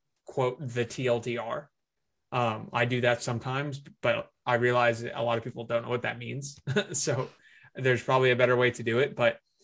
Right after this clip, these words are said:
you, you know, on the thread that I wrote about how to create a hundred I Ds in thirty minutes, the last tweet said,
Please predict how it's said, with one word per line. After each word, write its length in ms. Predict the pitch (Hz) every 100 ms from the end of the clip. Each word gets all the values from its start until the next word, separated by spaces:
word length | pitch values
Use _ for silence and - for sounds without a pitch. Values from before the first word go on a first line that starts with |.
| _
you, 180 | 127 120 - -
you 100 | 120
know, 280 | 113 113 - _ _ _ _ _ _ _ _ _ _ _ -
on 320 | 143 135 127
the 240 | 127 123
thread 400 | - 131 143 143
that 100 | 139
I 120 | 131
wrote 200 | 120 127
about 260 | 123 120 117
how 180 | 127 123
to 220 | 123 113 -
create 520 | - 127 120 117 120 _ -
a 60 | 113
hundred 320 | 131 120 117
I 80 | 117
Ds 280 | 120 113
in 100 | 113
thirty 240 | 110 120 117
minutes, 520 | 117 160 202 - - _ -
the 80 |
last 360 | 123 123 139 -
tweet 320 | - 131 143
said, 360 | - 131 117